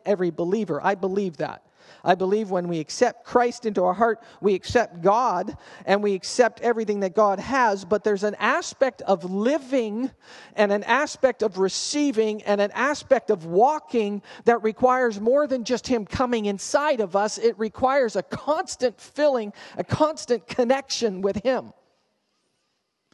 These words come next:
Don't think you can just say, "God, I need you just once, and it's gonna last you forever," because the enemy will fight you. I believe we need a constant connection with God.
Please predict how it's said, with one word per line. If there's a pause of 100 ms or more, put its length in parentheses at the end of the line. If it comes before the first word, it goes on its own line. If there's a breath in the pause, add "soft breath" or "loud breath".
(420 soft breath)
Don't
think
you
can
just
say,
"God,
I
need
you
just
once,
and
it's
gonna
last
you
forever," (220 loud breath)
because
the
enemy
will
fight
you. (220 loud breath)
I
believe
we
need
a
constant
connection
with
God.